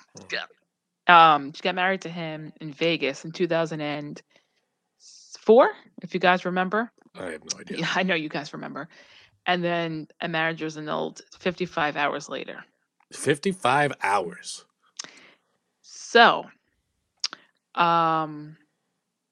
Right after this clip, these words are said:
Speaker 1: apparently, she told him he was invited to the wedding, and he went le-, uh, he went live streaming on,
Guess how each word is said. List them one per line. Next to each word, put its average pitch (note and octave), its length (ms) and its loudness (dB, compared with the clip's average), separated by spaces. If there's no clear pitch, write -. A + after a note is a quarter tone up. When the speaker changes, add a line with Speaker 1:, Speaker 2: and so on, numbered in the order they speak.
Speaker 1:
apparently, - 800 -8
she - 300 -6
told F#3 400 -2
him F#3+ 180 -6
he E3+ 120 -6
was D#3 160 -6
invited D#3 460 -8
to A3+ 120 0
the A#3+ 100 4
wedding, D3+ 460 -2
and D#3+ 160 -2
he A3 380 -4
went G3 360 -2
le-, E3+ 320 -4
uh, D3 280 -2
he - 120 -2
went G#3+ 220 4
live F3 300 2
streaming G2 560 -8
on, D3+ 560 0